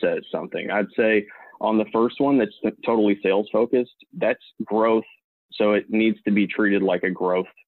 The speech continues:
kind of investment. On the other one, that would scream to me lifestyle business. If someone's just totally focused on the cash and the risk side of their business as opposed to growing it. So I guess the first thing would be know your numbers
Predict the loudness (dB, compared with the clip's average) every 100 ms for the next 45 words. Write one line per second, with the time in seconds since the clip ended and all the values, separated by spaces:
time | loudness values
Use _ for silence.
0 | _ _ -10 -6 -4 -4 -4 -6 -8 -14
1 | -14 -18 _ _ _ _ -6 0 2 2
2 | 2 2 2 0 -4 -4 0 0 0 -2
3 | -2 -2 0 0 -2 -6 -6 -8 _ _
4 | _ -4 -4 -2 -4 -2 -2 -4 -4 -12
5 | -14 -20 -16 -6 -6 -2 0 2 0 -4
6 | -6 -6 -4 0 2 2 2 -2 -2 -4
7 | -4 -6 -6 -10 _ -6 -6 -2 -2 -2
8 | -2 -4 -2 -2 -4 -12 -20 _ -4 -2
9 | 0 -4 -6 _ _ _ _ -6 0 2
10 | 2 2 2 2 0 0 -2 0 0 0
11 | 0 0 -4 -2 -2 -2 -4 -10 -10 -6
12 | 0 2 2 0 -2 -2 -4 -2 0 0
13 | 0 0 2 2 2 0 -6 -20 _ _
14 | -6 -2 2 4 4 4 4 4 4 2